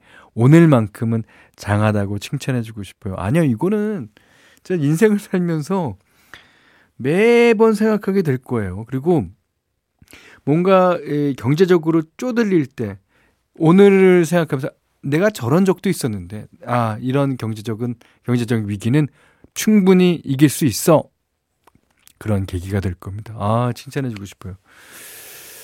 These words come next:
자, 어, 칠칠삼팔 번님이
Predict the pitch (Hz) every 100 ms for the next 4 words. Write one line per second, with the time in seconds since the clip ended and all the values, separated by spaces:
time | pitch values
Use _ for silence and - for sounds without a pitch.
0 | - - _ 127 120 113 104 95 101 -
1 | - 117 110 110 - 165 - 151 143 131
2 | 131 123 113 104 101 120